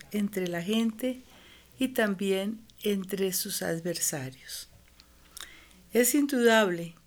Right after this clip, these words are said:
que la personalidad de Jesús atraía multitudes.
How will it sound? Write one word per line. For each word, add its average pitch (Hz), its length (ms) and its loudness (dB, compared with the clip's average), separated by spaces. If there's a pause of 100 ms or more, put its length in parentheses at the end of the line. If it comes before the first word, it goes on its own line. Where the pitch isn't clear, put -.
(160)
que 196 100 -2
la 185 240 -2
personalidad 175 760 0
de 220 80 0
Jesús 220 580 -4 (100)
atraía 196 600 0
multitudes. 196 960 -2